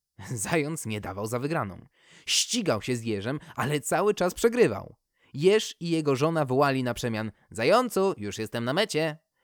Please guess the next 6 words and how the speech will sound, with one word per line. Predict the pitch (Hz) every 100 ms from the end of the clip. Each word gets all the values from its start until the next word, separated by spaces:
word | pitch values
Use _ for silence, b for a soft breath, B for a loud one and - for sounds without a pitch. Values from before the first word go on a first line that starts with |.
| _ _
Kiedy | - 139 151
zając | 135 156 196 214 214 147
biegł | 139 190 170 185
siedemdziesiąty | - 175 156 156 143 139 196 226 214 208
siódmy | - 226 196 156 147
raz, | 143 120 127 -